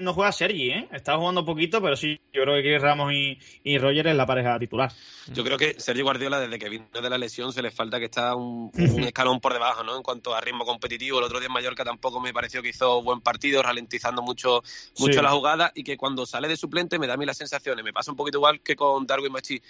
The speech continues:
Speaker 2: que no entiende, ¿no? La, la exigencia del partido, el ritmo que, que necesita el, el equipo en esa fase de, del encuentro. Estoy contigo, Rubén. Creo que va a salir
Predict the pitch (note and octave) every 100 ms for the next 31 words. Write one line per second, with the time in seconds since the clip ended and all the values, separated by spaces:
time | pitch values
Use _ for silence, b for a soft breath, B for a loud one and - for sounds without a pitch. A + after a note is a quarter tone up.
0 | B B - C3 D3+ C3+ E3+ C3 A#2 C#3
1 | F3 C#3+ C#3 C#3 - C3 B2+ B2 B2+ C#3+
2 | C#3+ C3 B2+ D#3 D3+ B2+ B2 D3+ C#3+ C3+
3 | C#3 C3 A2+ C#3 C3+ C3 - C#3 C3 C3+
4 | C3+ B2+ B B B C3+ C3+ A2+ C#3 D3
5 | C#3+ B2+ B2 C3 B2 B2 A#2+ B2+ B2 B2
6 | D3+ C#3+ D3+ C#3 C#3 D3+ C#3+ C3+ A#2+ C3
7 | C3+ B2 B2+ C3+ C3 C#3 C#3 C#3